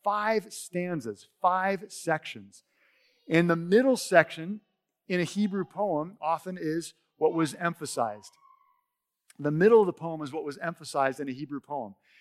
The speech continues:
And so it goes like this. First stanza, second stanza, third stanza, fourth stanza, fifth stanza, pointing to the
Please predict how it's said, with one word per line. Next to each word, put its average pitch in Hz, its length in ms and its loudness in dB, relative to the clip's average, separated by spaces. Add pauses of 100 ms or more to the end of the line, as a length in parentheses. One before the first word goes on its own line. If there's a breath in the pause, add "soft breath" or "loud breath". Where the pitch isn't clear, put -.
And 143 80 -12
so 202 100 4
it 190 60 2
goes 196 140 4
like 175 160 4
this. 143 300 -4 (440)
First 175 280 -2
stanza, 170 380 -8
second 175 360 -8
stanza, 160 380 -8
third 190 360 2
stanza, 220 460 -2 (560)
fourth 170 220 4
stanza, 160 360 -6
fifth - 280 -6
stanza, 107 440 -8 (320)
pointing 202 400 0 (280)
to 160 100 -10
the 143 160 4